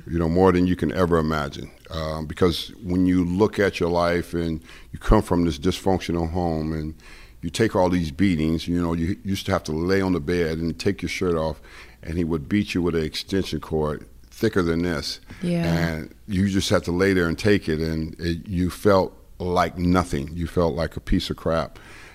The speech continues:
Speaker 1: and you felt like you couldn't defend yourself because he was so strong and you was young.
Speaker 2: Mm-hmm.
Speaker 1: And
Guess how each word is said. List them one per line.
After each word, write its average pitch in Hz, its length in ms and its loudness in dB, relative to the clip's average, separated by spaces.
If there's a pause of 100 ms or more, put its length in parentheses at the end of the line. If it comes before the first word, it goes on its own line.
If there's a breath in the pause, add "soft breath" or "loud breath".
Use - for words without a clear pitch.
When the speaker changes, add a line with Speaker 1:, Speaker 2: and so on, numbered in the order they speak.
(100)
Speaker 1:
and 87 200 0
you 85 60 0
felt 90 200 2
like 80 220 -4
you 92 60 -6
couldn't 82 560 0
defend 101 440 4
yourself 82 320 0
because 85 200 0
he 85 60 0
was 82 140 -4
so 104 180 0
strong 95 380 0
and 82 100 -2
you 85 100 -2
was 76 200 -4
young. 85 360 -2 (120)
Speaker 2:
Mm-hmm. 185 440 2 (180)
Speaker 1:
And 78 420 -2